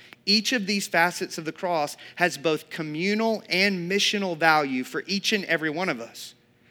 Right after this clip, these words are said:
That communally, whether or not you struggle personally with shame and defilement and hiding,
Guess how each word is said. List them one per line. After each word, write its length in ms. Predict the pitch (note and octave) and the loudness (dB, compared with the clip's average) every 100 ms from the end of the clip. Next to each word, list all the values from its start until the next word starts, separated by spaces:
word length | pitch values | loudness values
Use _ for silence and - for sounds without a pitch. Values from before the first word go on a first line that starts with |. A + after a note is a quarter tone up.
| _ | _
That 160 | - E3 | -4 2
communally, 560 | G3 F#3 A3 B3 E3 D3 | 2 4 4 4 2 4
whether 260 | F#3 A3 | 4 6
or 80 | G#3+ | 6
not 240 | G3+ F3+ | 4 2
you 180 | D3 F#3 | 0 0
struggle 460 | A3+ - G3+ G#3 G#3 | 0 0 0 0 -2
personally 480 | - F3+ - G#3+ A3 | -2 -2 -2 -2 0
with 160 | E3+ | 0
shame 600 | - - E3 E3+ G3+ G3+ - - - - | 0 2 2 2 0 -4 -8 -20 -20 -4
and 120 | F3 F3+ | 0 0
defilement 800 | E3+ E3+ D#3 E3+ F#3+ G3+ G#3 - - - | 0 4 6 6 4 0 -2 -6 -18 -2
and 140 | E3 | 0
hiding, 680 | C#3+ - D#3+ E3 F#3 A3 A#3+ | 2 4 6 6 6 2 0